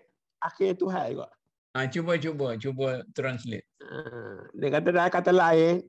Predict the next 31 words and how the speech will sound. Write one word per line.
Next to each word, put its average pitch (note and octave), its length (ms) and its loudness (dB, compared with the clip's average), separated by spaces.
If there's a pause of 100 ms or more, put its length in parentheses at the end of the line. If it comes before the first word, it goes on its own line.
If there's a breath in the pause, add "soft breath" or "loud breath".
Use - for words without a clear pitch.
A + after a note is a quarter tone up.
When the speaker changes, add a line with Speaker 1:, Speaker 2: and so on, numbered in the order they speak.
(260)
Speaker 1:
diilhamkan F3+ 1000 0
oleh D#3+ 220 -2
Allah. E3+ 520 0 (1080)
Speaker 2:
Dia D#3 160 -2
cerita F#3 300 4
Speaker 1:
Dia F3+ 80 4
Speaker 2:
tentang F#3+ 160 0
Speaker 1:
telah F3+ 80 4
Speaker 2:
diri F#3 280 -2
dia. E3+ 260 0 (180)
Speaker 1:
Ha, F#3 140 -4 (340)
kita F#3 460 -2
ni D#3+ 160 0
telah F3 400 -2
diilhamkan E3 800 -4
oleh D3+ 240 -6
Allah. D#3 560 -2 (720)
Dia F#3 460 2
telah F3 500 0 (120)
tunjukkan E3 760 0
ilmu F3+ 580 2
di C#3+ 140 -2
mana E3+ 320 0
kebenarannya E3 720 -2
adalah D#3+ 180 -4
suatu D#3 460 -4
yang D#3 220 -4
amat D3+ 280 -8
sukar E3 500 -2
untuk C#3+ 200 -8
dilalui. C#3+ 720 -2